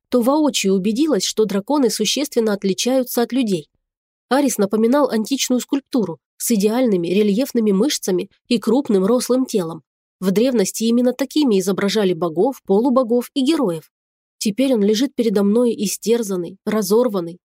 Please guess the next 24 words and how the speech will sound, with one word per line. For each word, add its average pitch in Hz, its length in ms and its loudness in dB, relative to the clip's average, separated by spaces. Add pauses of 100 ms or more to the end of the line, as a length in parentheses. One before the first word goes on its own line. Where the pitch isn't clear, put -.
поверженный. 196 680 -4 (440)
Надо 185 440 -2
же! 190 180 -10 (360)
Передо 220 280 0
мной 262 200 2
лежит 220 300 0
потомок 254 460 0
бога, 226 380 -2 (280)
невероятно 233 560 2
сильное 240 460 0
и 208 160 -2
могущественное 240 720 0
существо, 240 580 -4 (260)
в - 60 -10
силе 233 300 2
и 214 40 2
выносливости 226 640 0
с 190 80 -4
которым 196 380 -2
не 196 80 0
сравнится 202 500 -2
ни 196 120 2
один 262 240 0
человек. 302 500 -4